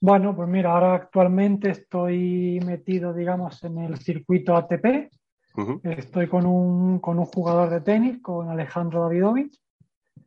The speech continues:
Speaker 1: que es de aquí de Málaga, aunque el nombre no lo parezca.
Speaker 2: <laughs>
Speaker 1: Y nada, yo me dedico principalmente a,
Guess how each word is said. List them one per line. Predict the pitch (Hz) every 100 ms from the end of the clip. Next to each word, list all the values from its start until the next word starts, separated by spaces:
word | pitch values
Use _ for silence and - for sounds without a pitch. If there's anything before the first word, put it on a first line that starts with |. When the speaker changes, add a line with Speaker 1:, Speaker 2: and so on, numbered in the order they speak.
| _ _
Speaker 1:
que | - 170
es | 160
de |
aquí | 165 175
de | 170
Málaga, | 170 190 208
aunque | 214 165 156
el | 156
nombre | 160 160 160 156 156 143
no | 160
lo | 160
parezca. | 156 170 190 - 247
Speaker 2:
<laughs> | - 117 - 120 - - 117 - - - - 311
Speaker 1:
Y | 202 202 190 185 180 175
nada, | 202 233 285
yo | 208
me | 208
dedico | 214 214 214 208 208 202
principalmente | 202 196 190 196 196 208 208 202
a, | 196 190 185 185